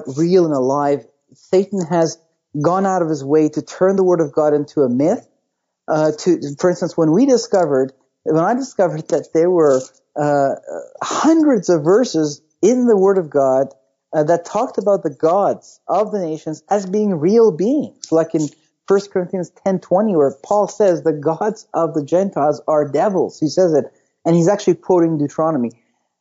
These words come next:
um, thirty-two. So there are so many verses in the Bible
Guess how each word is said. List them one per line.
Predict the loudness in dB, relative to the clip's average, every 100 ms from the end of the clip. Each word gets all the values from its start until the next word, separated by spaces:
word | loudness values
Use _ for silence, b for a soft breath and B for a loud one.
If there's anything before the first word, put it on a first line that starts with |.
| -6
um, | -2 0 0 0
thirty-two. | 0 0 -2 2 2 2
So | -2 -2 -2 -2 0
there | 2 4
are | 2 -2
so | -6 -6 -2 0 0
many | -2 -2 -2 -4
verses | 0 0 0 0 -2
in | 0
the | 0
Bible | 2 2 2 0